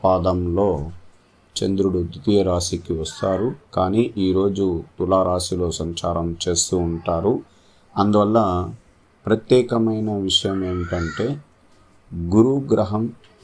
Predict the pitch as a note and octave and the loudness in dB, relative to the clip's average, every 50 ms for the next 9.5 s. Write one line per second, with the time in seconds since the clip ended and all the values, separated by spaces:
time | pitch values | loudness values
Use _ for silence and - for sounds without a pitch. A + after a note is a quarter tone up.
0 | - G#2 F2+ F2+ F#2+ G2 G2 F#2 F2+ F2 E2 E2 F2+ G2 G#2 G2+ G#2+ G#2+ A2+ A2+ | -6 -4 -2 -2 -2 -2 -4 -4 -6 -6 -4 -2 0 0 2 2 2 0 0 0
1 | A2+ G#2 F#2+ F#2+ F2 - G2 F#2+ F#2+ F#2 F2 F2 F2 F2+ E2+ E2+ F2+ F2 E2+ - | 0 0 0 -2 0 -2 -2 -2 -2 -2 -2 0 0 0 -2 0 -2 -4 -2 -2
2 | F2+ E2+ E2+ E2+ - B2+ - - - - - - - - _ _ _ - A#2+ G#2+ | -2 -2 0 0 0 0 0 -2 -10 -20 -20 -20 -20 -20 _ _ _ -4 -4 2
3 | - A#2+ B2+ B2 B2 B2 - - - A2+ G#2 G#2 G#2 G#2 G#2 G#2 G#2 G2+ G2 F2+ | 2 2 2 2 0 -2 -2 -4 -2 -2 0 0 2 0 0 0 0 -2 -4 -4
4 | - G#2+ G2 F#2 - - - G2 G2 F#2+ F#2 F2+ F2+ F2 F2 - - - - - | -2 -2 0 0 0 0 0 0 0 0 -2 -2 -2 -4 -6 -6 -10 -14 -12 -4
5 | - E2+ F2 F#2 G2 G2+ G2+ G2+ F#2+ F#2 F#2 F2+ F2+ - - - G#2+ G#2 - F2+ | 0 2 2 2 2 0 0 0 0 0 -2 -2 -4 -6 -4 -2 -2 -2 -2 -2
6 | F#2+ F2+ F#2 F#2 F#2 F2+ F2+ F#2+ A#2 B2+ - - - F#2 F2+ F2+ F2+ F2+ - D#2+ | -2 0 0 0 0 0 0 -2 -4 -6 -8 -6 -2 -2 0 0 -2 -4 -6 -8
7 | F2 F#2+ F#2+ G2 G#2 A2 A2 - G#2+ - - G2 F#2 - - - - G#2+ G2+ G2 | -4 -2 0 0 0 0 0 -2 -6 0 0 -2 -2 -2 -8 -4 -2 0 2 2
8 | G2 G2+ A2 A2+ A2 G#2+ G2+ F2+ F2 F#2 G2 G2+ - - G2+ - - G2+ F#2 F2+ | 2 0 0 -2 -4 -4 -4 -2 -2 0 0 -2 -2 -4 -6 -4 -4 -4 -2 -2
9 | F#2 F2+ - - - G2 F#2 G#2 A2+ A#2 | -4 -6 -8 -4 -2 0 2 2 2 0